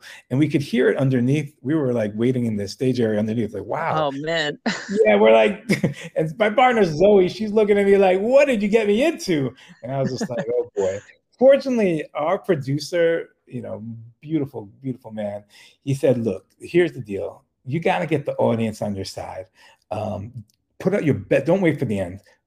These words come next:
Speaker 1: Put out your best trick in the beginning, which is never what you do as a circus act. As a circus act, we do acrobatic dancing. It, it's, it's a circus type of, uh, performance.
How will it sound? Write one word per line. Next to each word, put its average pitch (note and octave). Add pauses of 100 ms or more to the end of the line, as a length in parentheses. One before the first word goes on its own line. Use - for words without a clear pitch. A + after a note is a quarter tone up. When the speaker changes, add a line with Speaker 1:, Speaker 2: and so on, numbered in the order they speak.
Speaker 1:
Put F3
out F3
your C3
best A#2
trick B2
in G#2
the G2
beginning, F#2 (180)
which D#3+
is D#3+
never E3+
what A#2+
you G#2+
do A#2
as G2
a G2
circus -
act. -
As A2+
a B2+
circus D3
act, G#2+ (280)
we C3
do D#3+
acrobatic C3+
dancing. G2+
It, A#2
it's, A2
it's -
a G2+
circus A2
type G2+
of, F#2+
uh, F#2 (440)
performance. C#3